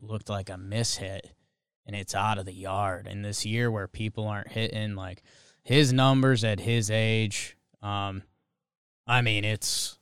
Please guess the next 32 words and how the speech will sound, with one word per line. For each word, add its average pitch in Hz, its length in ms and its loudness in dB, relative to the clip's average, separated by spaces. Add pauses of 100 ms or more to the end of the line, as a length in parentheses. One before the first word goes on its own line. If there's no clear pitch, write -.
(120)
it's 123 280 0
special. - 720 0
And 113 160 -8
Pa-, 151 200 6
Paul 156 320 8
O'Neill 143 340 6
on 123 200 2
the 123 100 2
Yankees 117 320 -2
broadcast 113 580 -2
when 107 260 -8 (580)
the 120 100 -2
Yankees 120 360 4
played 113 400 0
Houston, 110 460 -4
before 143 640 4
he 139 140 4
homered 139 400 2
twice 139 520 2
off 127 240 2
Gerrit 127 300 0
Cole, 127 380 0 (640)
Paul 147 320 8
O'Neill, 131 320 4
who's 123 280 0
a 120 140 2
hilarious 127 720 4
and 110 260 -4
awesome 113 400 2
broadcaster, 107 840 -2 (320)
he 123 160 0
was, 113 260 -2